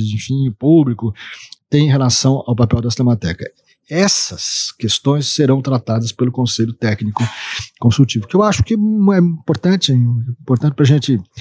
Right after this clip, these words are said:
tomar a temperatura fora, tá certo? E eles também tomarem conhecimento das dificuldades da instituição, porque uma coisa é você ter expectativa sem saber quais são as condições que ela, que ela trabalha. Então, haverá ali uma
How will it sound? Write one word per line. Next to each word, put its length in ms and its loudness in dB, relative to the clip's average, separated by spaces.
tomar 280 0
a 60 -2
temperatura 880 2
fora, 400 0
tá 80 -8
certo? 360 0
E 100 0
eles 220 4
também 240 2
tomarem 400 2
conhecimento 580 2
das 380 2
dificuldades 500 0
da 60 0
instituição, 420 0
porque 180 -2
uma 160 4
coisa 280 2
é 20 6
você 240 0
ter 120 2
expectativa 680 0
sem 160 0
saber 360 0
quais 180 -2
são 120 -2
as 80 2
condições 500 0
que 100 -4
ela, 180 0
que 180 -8
ela 100 -2
trabalha. 340 0
Então, 600 2
haverá 640 2
ali 520 0
uma 400 -6